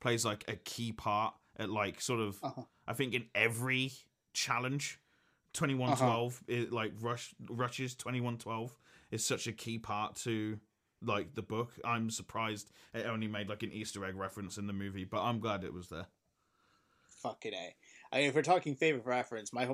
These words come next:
Speaker 2: my, my favorite was fucking Judgment Day. Terminator two.
Speaker 1: Aw.
Speaker 2: The end where the Iron Giant's falling into the lava.
Speaker 1: The
Speaker 2: And
Speaker 1: thumb.
Speaker 2: just that thumbs up. Yup.
Speaker 1: Yeah, yeah,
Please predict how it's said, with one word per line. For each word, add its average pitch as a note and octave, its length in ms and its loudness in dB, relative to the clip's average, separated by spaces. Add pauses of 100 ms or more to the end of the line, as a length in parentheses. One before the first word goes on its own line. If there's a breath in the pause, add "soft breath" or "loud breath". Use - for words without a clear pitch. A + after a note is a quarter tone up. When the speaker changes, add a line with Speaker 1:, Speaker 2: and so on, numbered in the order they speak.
Speaker 2:
my, B2+ 200 4 (160)
my B2+ 140 2
favorite B2+ 340 4
was A2+ 200 -4
fucking A2+ 480 -2 (500 soft breath)
Judgment B2 420 2
Day. G2 260 -4 (680)
Terminator B2 400 2
two. B2 340 2 (260 loud breath)
Speaker 1:
Aw. A2 180 8
Speaker 2:
The C#3+ 120 10
end D3+ 240 10
where C#3+ 120 8
the D3+ 120 4
Iron C#3+ 360 8
Giant's C#3 500 8
falling C#3 360 6
into C#3 280 2
the C3+ 120 8
lava. C3 520 8
Speaker 1:
The B2+ 80 0
Speaker 2:
And A#2+ 80 -4
Speaker 1:
thumb. A2+ 220 4
Speaker 2:
just A#2+ 200 4
that C3 260 8
thumbs C#3 420 8
up. C#3+ 360 8
Yup. A#2+ 440 10 (160)
Speaker 1:
Yeah, A2+ 200 4
yeah, - 60 10